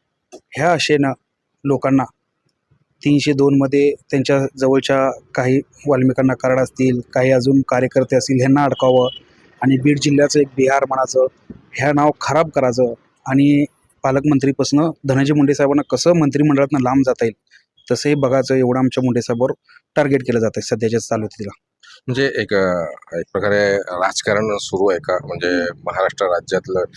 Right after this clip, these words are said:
Speaker 2: जे आहे बीड एकदम म्हणजे चर्चेत आलेलं आहे आणि त्याचं ते बीडचं बिहार, बीडचं बिहार म्हणून असं राजकारण केलं जातंय का?
Speaker 1: शंभर टक्के बीड बिहार,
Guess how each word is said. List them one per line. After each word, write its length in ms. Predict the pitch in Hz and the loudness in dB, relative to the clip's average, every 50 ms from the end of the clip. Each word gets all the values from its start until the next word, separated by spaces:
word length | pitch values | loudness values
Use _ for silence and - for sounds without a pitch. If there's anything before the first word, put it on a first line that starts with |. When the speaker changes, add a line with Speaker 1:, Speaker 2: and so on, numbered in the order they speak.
| - - - - | -20 -20 -16 -4
Speaker 2:
जे 80 | 95 101 | -2 -2
आहे 200 | 90 90 98 98 | 0 2 0 -2
बीड 280 | 98 113 135 143 135 127 | 0 2 2 4 4 4
एकदम 220 | 120 113 117 135 | 2 2 0 -2
म्हणजे 360 | 131 135 131 127 117 104 117 120 | -2 -2 -2 -2 -2 -2 -2 0
चर्चेत 300 | - 127 110 101 - 123 | 0 -2 -2 2 2 2
आलेलं 320 | 117 107 104 104 104 101 95 | 2 4 2 2 2 2 0
आहे 180 | 98 98 98 | 0 0 0
आणि 100 | 101 107 107 | -2 -2 -2
त्याचं 180 | 107 107 110 117 | 0 0 0 0
ते 220 | 113 117 117 123 | 2 4 2 2
बीडचं 400 | 117 107 113 117 113 - - 120 104 | 2 4 2 0 0 2 -2 -4 -2
बिहार, 340 | 95 101 101 104 104 101 101 | -2 -2 0 2 2 2 0
बीडचं 340 | 98 95 98 101 98 - 110 92 | 0 -2 -2 -4 -2 -4 -4 -2
बिहार 220 | 95 92 95 95 | -2 0 0 -2
म्हणून 160 | 95 98 98 | -2 -4 -8
असं 140 | 95 - 113 | -4 -2 0
राजकारण 360 | 107 104 104 - - 113 113 | 2 2 0 0 -2 -4 -4
केलं 240 | 113 - - 104 101 | -4 -4 -4 -4 -2
जातंय 240 | 98 98 92 - - | -4 -4 -6 -6 -10
का? 100 | - 139 - _ _ _ _ - - | -12 -12 -16 _ _ _ _ -16 -10
Speaker 1:
शंभर 340 | - - 147 143 139 139 147 | -4 -2 0 2 2 2 0
टक्के 300 | 139 143 131 - - 117 - - - | 0 -4 -6 -6 -10 -12 -12 -8 -6
बीड 240 | 123 131 139 139 - | -2 0 0 0 0
बिहार, 240 | 123 123 117 113 110 | 0 0 0 0 -2